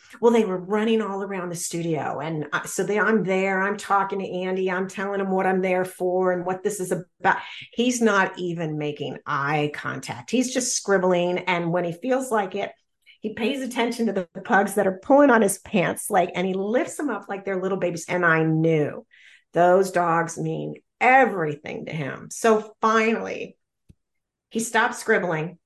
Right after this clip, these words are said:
and he looks over at me for the first time. And I stopped still. And he said, "Now, really, why should I do this?" And I just paused. And I said, "Because you can have the pugs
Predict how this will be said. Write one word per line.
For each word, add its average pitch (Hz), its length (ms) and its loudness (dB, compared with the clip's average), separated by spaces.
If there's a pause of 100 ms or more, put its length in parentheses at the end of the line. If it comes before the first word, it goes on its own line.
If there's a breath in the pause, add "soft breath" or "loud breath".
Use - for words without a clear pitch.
and 185 160 0
he 202 40 0
looks 233 280 0
over 202 280 2
at 160 180 0
me 160 280 -10 (880)
for 170 100 -2
the 160 80 -4
first 170 380 -4
time. - 440 -6 (340)
And 180 160 4
I 170 100 4
stopped 180 380 0
still. 151 440 -4
And 170 140 -2
he 180 100 0
said, 160 200 -2
"Now, 151 280 0
really, 151 520 -4 (580)
why 202 200 4
should - 220 -2
I 165 140 -2
do 160 260 -10
this?" - 560 -10 (1300)
And 151 240 -2
I 143 60 -6
just 139 260 -12
paused. - 1000 -16 (680)
And 165 160 -2
I 139 140 -6
said, 131 480 -12 (140)
"Because 156 500 -10
you - 80 -16
can 147 140 -12
have 143 300 -10
the 135 100 -10 (120)
pugs 143 840 -8